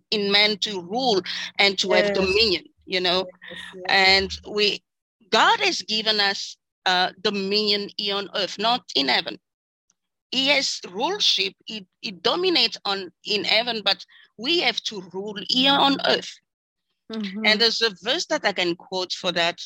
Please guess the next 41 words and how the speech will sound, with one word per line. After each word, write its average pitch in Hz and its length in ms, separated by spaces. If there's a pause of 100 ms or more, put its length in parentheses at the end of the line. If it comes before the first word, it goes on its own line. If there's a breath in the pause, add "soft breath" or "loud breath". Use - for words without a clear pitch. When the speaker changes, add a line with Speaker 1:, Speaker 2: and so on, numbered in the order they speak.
(120)
Speaker 1:
uh, 180 140 (100)
Psalm 185 300
hundred 185 320
and 185 160
fifteen, 185 560
verse 175 240
sixteen, 220 360
where 170 140
the, 170 160 (400 loud breath)
where 175 140
the 180 100
Lord 175 360
says 190 480
that, 165 180 (460 loud breath)
um, 170 300 (520)
"The 185 160
heavens 226 500
are 196 140
his, - 480 (840)
but 208 180
he 214 100
gave 285 500
the, 233 160 (140)
the - 160
earth 156 320 (120)
to 185 100
the 170 100
sons 160 400
of 160 160
men." - 140 (440)
Speaker 2:
Yes, 175 920 (100)
Speaker 1:
He 185 200
Speaker 2:
yes. 180 120
Speaker 1:
gave 226 360
the 311 180
earth 190 240
to, 185 240
to, - 320
to - 260
us. 165 220
So 175 280